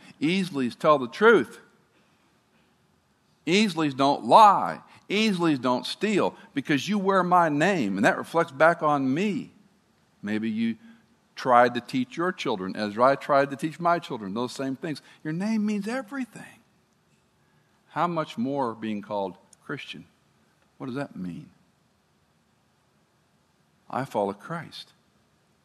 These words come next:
not the world. Sure, sometimes that's hard. Yes, sometimes you're outnumbered. No, most of the time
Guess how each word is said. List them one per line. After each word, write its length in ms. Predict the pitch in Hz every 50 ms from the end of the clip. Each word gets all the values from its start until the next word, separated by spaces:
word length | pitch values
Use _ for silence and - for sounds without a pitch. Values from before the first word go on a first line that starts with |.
| _ _ _ _ _ _ _ _ _ _ _ _
not 220 | - 147 170 -
the 60 | - 92
world. 360 | 87 87 92 87 110 139 165 - _ _ _ _ _ _ _ _ _ _ _ _ _ _ _ _ _ _ _ _ _ _ _ _ _ _ _ _
Sure, 500 | - - - - 123 165 202 165 - - - - _ _ _ _ _ _ _ _ _ _ _ _ _ _ _ _ _ -
sometimes 440 | - 139 170 - 143 117 113 110
that's 200 | 120 123 127 -
hard. 320 | - - 160 185 143 - - - _ _ _ _ _ _ _ _ _ _ _ _ _ _ _ -
Yes, 500 | 85 98 120 180 190 135 - - - - - -
sometimes 600 | - - 156 180 175 143 120 117 113 113 110 -
you're 160 | - 120 123
outnumbered. 400 | 101 78 143 180 165 - - -
No, 300 | - 131 175 196 190 190 - - - - - - _ _ _ -
most 380 | 135 151 185 233 269 - -
of 40 | -
the 100 | 156 120
time 360 | - - - 87 80 73 67